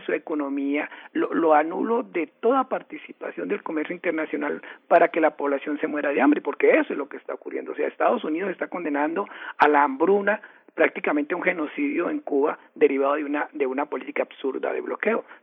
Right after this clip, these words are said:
Si, si es coherente, debería permitir que haya una,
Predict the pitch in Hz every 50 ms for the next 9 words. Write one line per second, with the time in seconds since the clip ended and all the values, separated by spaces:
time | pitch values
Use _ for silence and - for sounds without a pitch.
0 | _ - - 123 - - - _ _ - 131 120 123 123 - - - 254 254 -
1 | - - - - - - - 151 139 131 127 - 131 139 - 135 - - - 147
2 | 135 139 139 - _ - 143 - - - - _ _ _ - - 147 139 131 131
3 | 147 156 151 147 - - 151 147 143 147